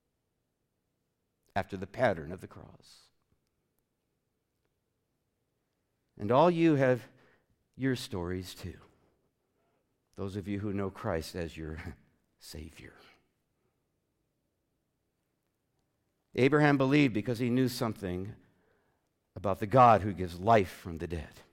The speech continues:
and calls into being out of the emptiness that which did not exist. But there are two things, again, about Abraham's God, and not just one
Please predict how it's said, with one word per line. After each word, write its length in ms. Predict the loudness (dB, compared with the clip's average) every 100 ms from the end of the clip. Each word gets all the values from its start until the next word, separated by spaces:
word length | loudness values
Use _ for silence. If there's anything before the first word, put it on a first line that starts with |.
| _ _ _ _ _ _ _ _ _ -20
and 120 | -10
calls 380 | -2 0 0 -2
into 240 | -8 -8
being 460 | -8 -6 -6 -8 -12
out 160 | -10
of 60 | -8
the 160 | -6 -6
emptiness 540 | -8 -14 -14 -18 -14
that 280 | -10 -10 -10
which 260 | -14 -16 -20
did 100 | -20
not 220 | -18 -20
exist. 540 | -20 -20 -20 -20 -20 _ _ _ _ _ _ _ _ _ _ _ _ _ _ _ _ _ _ _ _ -2
But 100 | 4
there 80 |
are 60 | 4
two 200 | 6 4
things, 300 | 6 0 0
again, 260 | 0 0 0
about 240 | 0 2
Abraham's 480 | 2 0 -4 -6 -6
God, 280 | -6 -4 -4
and 100 | -4
not 200 | -6 -6
just 220 | -10 -10
one 440 | -10 -8 -10 -14